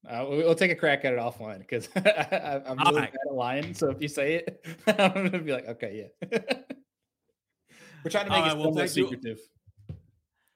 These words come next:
Speaker 2: So, th-, first of all, thank you for the kind words. Kinda make me feel bad 'cause I was about to make a joke to shout out to Andrew for carrying you all these years,
Speaker 1: Oh, he
Speaker 2: but
Speaker 1: has.
Speaker 2: I feel
Speaker 1: He
Speaker 2: bad
Speaker 1: has.
Speaker 2: making that show, yeah, now. I, you know, you, you said so many kind words.
Speaker 1: Oh,
Speaker 2: So
Speaker 1: come
Speaker 2: thank
Speaker 1: on.
Speaker 2: you.
Speaker 1: You know I could take it. I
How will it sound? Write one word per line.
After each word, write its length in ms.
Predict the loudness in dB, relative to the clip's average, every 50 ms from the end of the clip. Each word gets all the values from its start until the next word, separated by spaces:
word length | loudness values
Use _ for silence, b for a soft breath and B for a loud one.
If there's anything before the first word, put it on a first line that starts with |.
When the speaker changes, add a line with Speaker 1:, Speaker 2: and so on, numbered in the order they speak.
| _ _
Speaker 2:
So, 500 | -6 -4 -2 -2 -2 -4 -6 -10 -12 -12
th-, 160 | -10 -10 -8 -6
first 180 | -8 -8 -8
of 80 | -8 -10
all, 80 | -10
thank 240 | -8 -8 -8 -8 -8
you 60 | -8
for 100 | -10 -8
the 80 | -8 -8
kind 300 | -6 -6 -4 -4 -4 -4
words. 260 | -4 -4 -4 -6 -10
Kinda 200 | -14 -12 -10 -8
make 200 | -6 -8 -6 -6
me 80 | -6 -8
feel 200 | -6 -6 -6 -6
bad 240 | -4 -6 -8 -8 -10
'cause 120 | -8 -8
I 60 | -6
was 200 | -6 -6 -8 -10
about 280 | -14 -10 -8 -8 -8 -8
to 60 | -8
make 180 | -8 -8 -6 -8
a 60 | -10
joke 380 | -10 -8 -8 -6 -6 -8 -10 -12
to 180 | -14 -14 -12
shout 220 | -12 -10 -10 -8 -8
out 200 | -8 -8 -10 -10
to 340 | -10 -10 -10 -10 -12 -14 b b b b b b b b -6
Andrew 560 | -4 -2 0 0 2 2 2 2 2 0 -2 -6 _ _
for 280 | _ -14 -12 -10 -10 -10
carrying 440 | -8 -2 -2 0 2 2 2 2 2
you 160 | 2 2 0
all 200 | 0 -2 -6 -6
these 280 | -4 -4 -6 -6 -8 -8
years, 480 | -4 -4 -2 -2 -2 -4 -8 -14 -16 -18 -20 -12 -4 0
Speaker 1:
Oh, 100 | 0 2
he 80 | 2
Speaker 2:
but 80 | 0 -2
Speaker 1:
has. 240 | -4 -4 -6 -8 -10
Speaker 2:
I 60 | -10
feel 160 | -6 -6 -6
Speaker 1:
He 60 | -6 -4
Speaker 2:
bad 60 | -6 -6
Speaker 1:
has. 80 | -6
Speaker 2:
making 240 | -6 -6 -6 -6 -6
that 160 | -6 -6 -8 -8
show, 180 | -8 -8 -8
yeah, 200 | -8 -8 -10 -12 -14 -14
now. 200 | -18 -18 -18 -16 -12
I, 120 | -12 -10
you 240 | -10 -8 -8 -8 -6
know, 100 | -6 -6
you, 220 | -6 -6 -6 -6 -6
you 100 | -6 -6
said 220 | -4 -4 -6 -6
so 80 | -6 -10
many 160 | -10 -10 -12
kind 180 | -14 -14 -16 -16
words. 340 | -18 -20 -20 -20 -20 -20 _ _ _ _ _ _ -8
Speaker 1:
Oh, 60 | -2
Speaker 2:
So 60 | 0
Speaker 1:
come 100 | 2 2
Speaker 2:
thank 120 | 2 0
Speaker 1:
on. 60 | 0 -2
Speaker 2:
you. 60 | 0
Speaker 1:
You 60 | 2
know 60 | 2
I 80 | 2 2
could 100 | 0 0
take 200 | 2 2 2 2 2
it. 80 |
I 40 | 2